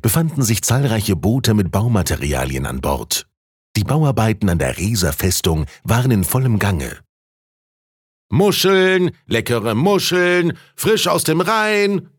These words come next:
rief eine Frauenstimme. An der Stadtmauer im Windschatten des alten, runden Zollturms saß eine Frau auf einem Baumstumpf und pries ihre Waren an. Neugierig kam Thies näher. Muscheln kannte er nur von seinen Aufenthalten an der Küste.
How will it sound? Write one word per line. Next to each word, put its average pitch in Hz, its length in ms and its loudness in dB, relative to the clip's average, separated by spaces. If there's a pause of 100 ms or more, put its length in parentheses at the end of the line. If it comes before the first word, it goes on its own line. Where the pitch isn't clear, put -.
(140)
rief 85 180 -6
eine 80 180 -4
Frauenstimme. 73 720 -2 (500)
An 117 120 2
der 120 100 2
Stadtmauer 139 680 0
im 87 220 0
Windschatten 98 560 0
des 71 160 -2
alten, 104 400 0
runden 95 420 0
Zollturms 95 640 0 (160)
saß 139 320 2
eine 120 160 2
Frau 131 320 0
auf 107 100 0
einem 110 220 2
Baumstumpf 95 720 0 (180)
und 120 180 2
pries 160 360 -2
ihre 123 280 0
Waren 101 340 0
an. 71 320 -6 (680)
Neugierig 123 840 0
kam 147 260 0
Thies 110 360 -2
näher. 113 440 0 (460)
Muscheln 131 460 2 (160)
kannte 165 280 2
er 123 120 2
nur 120 240 4
von 117 160 2
seinen 107 240 2
Aufenthalten 87 680 0
an 85 80 2
der 80 80 0
Küste. - 560 -2